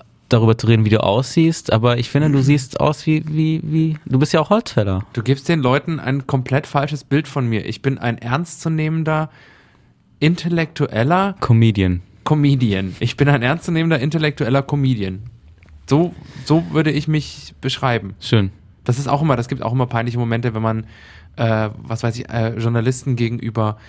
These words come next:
Speaker 2: sagen muss, was man isst. Ich
Speaker 1: Mhm.
Speaker 2: weiß immer nicht, was ich sag-, also nicht, was man isst, also,
Speaker 1: Ja, ich
Speaker 2: weil
Speaker 1: hab
Speaker 2: dann,
Speaker 1: schon, ja, ja,
Speaker 2: dann
Speaker 1: ich
Speaker 2: sag ich,
Speaker 1: wollt
Speaker 2: dann
Speaker 1: schon,
Speaker 2: sag
Speaker 1: ja,
Speaker 2: ich,
Speaker 1: ja.
Speaker 2: äh, alles ohne Fleisch, äh, aber was man darstellt und ich bin, glaub ich, einfach,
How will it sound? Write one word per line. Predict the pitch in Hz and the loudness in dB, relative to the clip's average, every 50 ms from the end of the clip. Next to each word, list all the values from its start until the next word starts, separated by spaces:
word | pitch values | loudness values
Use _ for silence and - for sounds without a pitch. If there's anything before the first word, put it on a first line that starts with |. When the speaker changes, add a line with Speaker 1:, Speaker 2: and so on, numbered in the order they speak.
| - - - | -20 -20 -14
Speaker 2:
sagen | - - 120 113 120 123 123 131 | -6 -2 0 0 0 0 -2 -4
muss, | 120 117 117 117 117 - - - - _ - | -2 -2 -2 -2 -4 -6 -12 -20 -20 _ -6
was | - 113 113 - | -6 -4 -4 -2
man | 113 107 104 - | -4 -6 -4 -4
isst. | - 107 - - - - - - - - - _ - | -8 -8 -8 -8 -14 -18 -20 -20 -20 -20 -20 _ -8
Ich | - 110 | 0 4
Speaker 1:
Mhm. | 113 | 4
Speaker 2:
weiß | 110 110 104 107 | 6 6 4 4
immer | 127 120 | 2 0
nicht, | 113 113 107 117 | -2 -2 -2 -4
was | 117 107 | -4 -4
ich | 113 107 | -4 -8
sag-, | 117 113 | -6 -4
also | - 123 120 123 | -2 2 2 2
nicht, | 127 120 127 | 2 2 0
was | 120 107 | 0 0
man | 123 - | 0 0
isst, | - 139 - - - | 0 -2 -2 -2 -6
also, | 117 110 110 98 95 - | -4 -4 -4 -6 -6 -4
Speaker 1:
Ja, | - 120 107 104 101 101 | -2 0 2 2 2 2
ich | 98 - - | 2 2 2
Speaker 2:
weil | 113 113 | 2 2
Speaker 1:
hab | 120 117 | 4 4
Speaker 2:
dann, | 120 107 107 | 4 4 6
Speaker 1:
schon, | 107 101 | 6 4
ja, | 101 104 101 | 4 4 4
ja, | 98 95 95 95 | 4 2 2 2
Speaker 2:
dann | 127 123 | 2 4
Speaker 1:
ich | 113 | 4
Speaker 2:
sag | 123 123 | 2 2
ich, | 123 | 2
Speaker 1:
wollt | 123 123 - | 2 2 2
Speaker 2:
dann | 131 123 | 2 2
Speaker 1:
schon, | 120 | 4
Speaker 2:
sag | 123 120 123 | 4 2 2
Speaker 1:
ja, | 120 | 2
Speaker 2:
ich, | 117 90 | 2 0
Speaker 1:
ja. | 90 117 123 117 113 113 113 | 0 0 2 2 2 0 0
Speaker 2:
äh, | 123 | -2
alles | - 117 120 127 123 127 | 0 0 2 2 0 0
ohne | 127 117 113 | -2 -2 -2
Fleisch, | 110 - 110 107 117 156 175 - - - - - _ - | 0 0 0 0 0 0 -2 -6 -14 -20 -20 -16 _ -2
äh, | 127 | 0
aber | 123 120 120 123 - - 117 120 120 117 117 110 - - - - - | 2 2 0 -2 -4 -2 0 0 2 2 0 -2 -2 -8 -18 -20 -18
was | 85 113 113 123 123 123 | -12 -6 -2 -2 0 2
man | 143 131 120 107 | 2 0 2 2
darstellt | 110 107 110 120 - - - 110 98 98 98 - | 2 0 0 0 -2 -4 -4 -4 -4 -4 -6 -8
und | - 104 104 101 | -8 -8 -8 -10
ich | 101 - | -10 -6
bin, | - 113 113 110 110 110 110 - | -4 -4 -4 -4 -6 -8 -10 -6
glaub | - 110 107 107 | -4 -4 -4 -4
ich, | 110 107 - | -4 -8 -6
einfach, | - 110 107 - - 113 107 107 | -8 -8 -8 -4 -4 -4 -6 -6